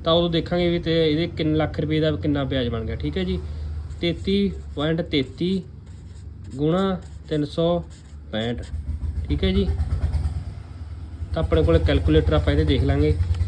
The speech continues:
ਤੇਤੀ ਪੁਆਇੰਟ ਤੇਤੀ ਗੁਣਾ ਤਿੰਨ ਸੌ ਪੈਂਹਠ, ਕਿਉਂ ਸਾਲ ਦੇ ਤਿੰਨ ਸੌ ਪੈਂਹਠ ਦਿਨ ਹੁੰਦੇ ਆ ਨਾ ਜੀ। ਤਾਂ ਬਾਰਾਂ ਹਜ਼ਾਰ ਇੱਕ ਸੌ ਪੈਂਹਠ ਰੁਪਏ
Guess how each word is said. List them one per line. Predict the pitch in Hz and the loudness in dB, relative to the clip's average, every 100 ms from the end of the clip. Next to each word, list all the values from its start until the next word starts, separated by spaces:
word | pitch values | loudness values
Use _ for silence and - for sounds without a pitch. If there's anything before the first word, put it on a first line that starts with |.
| - - - - - - - - - | 0 0 0 0 0 0 0 0 0
ਤੇਤੀ | 156 - 165 | 0 2 0
ਪੁਆਇੰਟ | 160 160 156 151 151 - - | 2 2 2 2 0 -2 -2
ਤੇਤੀ | - 131 - - 165 165 - - - - | 0 0 0 2 2 2 0 -2 0 0
ਗੁਣਾ | 131 151 170 160 - - | 2 2 2 0 -2 -2
ਤਿੰਨ | 139 | -2
ਸੌ | 123 151 | -2 -2
ਪੈਂਹਠ, | - 120 123 123 | -2 -2 -4 -6
ਕਿਉਂ | - 160 | -6 -4
ਸਾਲ | - 147 143 | 0 2 2
ਦੇ | |
ਤਿੰਨ | 151 147 | 0 0
ਸੌ | 127 | -2
ਪੈਂਹਠ | 139 139 | -4 -2
ਦਿਨ | 151 156 | 0 0
ਹੁੰਦੇ | 151 135 | 0 0
ਆ | 160 | -2
ਨਾ | |
ਜੀ। | 180 160 - - - - - - - | -2 -4 -8 -10 -10 -10 -10 -10 0
ਤਾਂ | 170 | 0
ਬਾਰਾਂ | 151 143 147 160 170 | 2 2 2 2 2
ਹਜ਼ਾਰ | 180 160 139 147 156 - | 4 2 2 0 -2 -4
ਇੱਕ | 156 | -8
ਸੌ | - 156 160 151 - - - - - - - - - - - - - - - - | -2 0 2 0 -8 -16 -18 -18 -16 -16 -14 -14 -14 -14 -14 -14 -14 -14 -16 -10
ਪੈਂਹਠ | 143 151 180 | -2 0 0
ਰੁਪਏ | 170 - 139 135 | 0 0 0 0